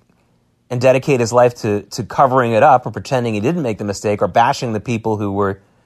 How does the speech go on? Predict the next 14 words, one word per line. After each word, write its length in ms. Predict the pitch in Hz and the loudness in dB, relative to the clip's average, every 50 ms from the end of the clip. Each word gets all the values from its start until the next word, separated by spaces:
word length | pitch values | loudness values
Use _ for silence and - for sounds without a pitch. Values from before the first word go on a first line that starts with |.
| _ _ _ _ _ _ _ _ _ | _ _ _ _ _ _ _ _ _
saying 300 | - - 143 127 113 107 | -6 -2 -2 -2 0 -2
he 100 | 110 110 | -2 0
obviously 360 | 107 110 120 120 113 - 117 | 2 2 2 0 -2 -4 -4
made 160 | 107 139 190 180 | -2 0 -2 0
a 40 | |
mistake. 300 | 135 104 - - 107 101 | -2 -4 -4 -4 -6 -4
He 100 | - 123 | -4 -4
actually 320 | 120 117 113 - - 107 104 | -4 -4 -4 -6 -8 -10 -8
spent 280 | - - - 117 104 | -8 -4 -4 -4 -2
his 140 | 107 104 92 | -4 -4 -2
last 320 | 101 104 104 101 - - - | 0 0 0 0 -4 -8 -8
years, 300 | 104 98 98 95 90 98 | -8 -6 -6 -6 -6 -6
last 280 | 87 95 98 98 - | -4 -4 -4 -4 -4
time, 360 | - 101 92 87 87 87 85 | -6 -4 -4 -4 -4 -8 -10